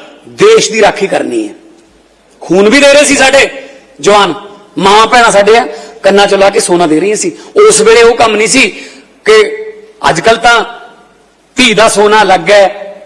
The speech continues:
ਨੂੰਹ ਦਾ ਅਲੱਗ ਹੈ, ਮਾਂ ਦਾ ਅਲੱਗ ਹੈ। ਪਹਿਲਾਂ ਤਾਂ ਇੱਕੋ ਟੂਮਾਂ ਨਾਲ ਹੀ ਤਿੰਨ ਤਿੰਨ ਪੀੜ੍ਹੀਆਂ ਵਿਆਹ ਹੁੰਦੇ ਸੀ। ਉਹੀ ਟੂਮਾ ਮਾਂ ਜਿਹੜੀ ਹੈ ਧੀ ਨੂੰ ਦੇ ਦਿੰਦੀ ਸੀ,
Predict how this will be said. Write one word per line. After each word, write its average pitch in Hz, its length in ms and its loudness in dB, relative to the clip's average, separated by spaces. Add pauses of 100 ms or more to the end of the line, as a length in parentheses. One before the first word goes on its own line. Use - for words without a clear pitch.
(360)
ਨੂੰਹ 180 300 0
ਦਾ 240 120 2
ਅਲੱਗ 190 320 0
ਹੈ, 202 500 -2
ਮਾਂ 180 300 0
ਦਾ 214 120 2
ਅਲੱਗ 190 280 0
ਹੈ। - 440 -2
ਪਹਿਲਾਂ 214 200 2
ਤਾਂ 294 100 0
ਇੱਕੋ 269 300 0
ਟੂਮਾਂ 254 400 2
ਨਾਲ 240 160 2
ਹੀ 247 60 0
ਤਿੰਨ 233 200 0
ਤਿੰਨ 226 200 0
ਪੀੜ੍ਹੀਆਂ 214 300 -2
ਵਿਆਹ 180 120 2
ਹੁੰਦੇ 262 200 2
ਸੀ। 151 240 -8 (1000)
ਉਹੀ 202 240 2
ਟੂਮਾ 220 280 0
ਮਾਂ 214 220 0
ਜਿਹੜੀ 226 220 0
ਹੈ 220 40 2
ਧੀ 220 200 -2
ਨੂੰ 208 100 -2
ਦੇ 220 80 4
ਦਿੰਦੀ 208 220 0
ਸੀ, - 180 -8